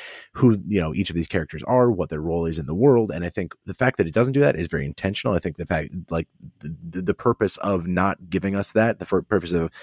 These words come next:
exploring the people through their problems and through the context they exist in is more important to them than, or excuse me, more important to the movie than, um, really explaining, like,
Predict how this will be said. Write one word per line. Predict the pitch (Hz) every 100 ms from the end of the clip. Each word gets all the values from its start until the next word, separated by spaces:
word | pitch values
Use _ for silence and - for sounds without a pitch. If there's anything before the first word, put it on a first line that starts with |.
| -
exploring | - - - 98 92
the | 87
people | - 104 104 92
through | - 98 80
their | 76
problems | - 78 82 98 110 104 - - - -
and | 87
through | -
the | 82
context | - 87 87 85 -
they | 76
exist | 76 101 - -
in | 113 117 - -
is | - 90
more | 85
important | 85 - 95 87 87
to | 95
them | 92 87
than, | 80 82 78 78
or | -
excuse | 82 -
me, | 82
more | 80 90
important | 82 90 87
to | 82
the |
movie | 90 92 85 _ - -
than, | 78 90 82 80 -
um, | 82 76 76
really | 104 98 82
explaining, | - 98 90 78
like, | 76 71